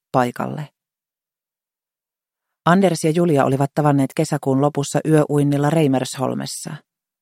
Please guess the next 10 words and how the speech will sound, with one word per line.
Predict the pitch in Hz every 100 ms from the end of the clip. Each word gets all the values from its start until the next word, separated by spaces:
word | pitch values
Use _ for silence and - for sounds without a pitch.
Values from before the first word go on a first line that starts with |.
| _ _ -
kun | 151 143
katuvalot | 165 160 127 127 -
heijastuivat | 147 135 131 - 131 127
laineista | 147 139 131 127 123 - 143 - _ _ _ _ _ 156
ja | 147
pajut | 160 156 -
hipoivat | 143 147 139 139
veden | 151 147 127
pintaa | 135 123 135 131 -
pitkillä, | 151 - - 123 135